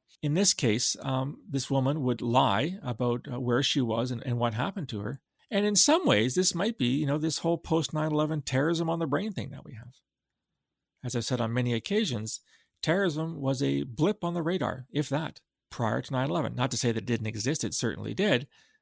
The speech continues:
And you, you can, you, you know, look at my recent book, The Peaceable Kingdom, looks at terrorism in Canada from Confederation to the present.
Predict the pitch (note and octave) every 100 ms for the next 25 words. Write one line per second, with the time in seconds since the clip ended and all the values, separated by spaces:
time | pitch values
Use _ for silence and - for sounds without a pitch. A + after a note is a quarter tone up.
0 | _ A#2+ A2 A2+ D3 A#2 A#2+ A#2+ B2+ B2
1 | D#3+ C3+ - B2 A2+ B2+ B2+ A#2 A#2+ B2
2 | A2+ A2+ C3+ B2+ B2+ C#3 - A2+ A2 E3
3 | G3+ A#2+ A2 - - _ C3 - G2 -
4 | D3+ B2 A#2+ A#2 - A#2+ A2+ A2+ G#2+ A2
5 | _ _ - - - C3+ C#3 A#2+ A2+ A2+
6 | - G#2 G#2 - G#3+ C#3+ C#3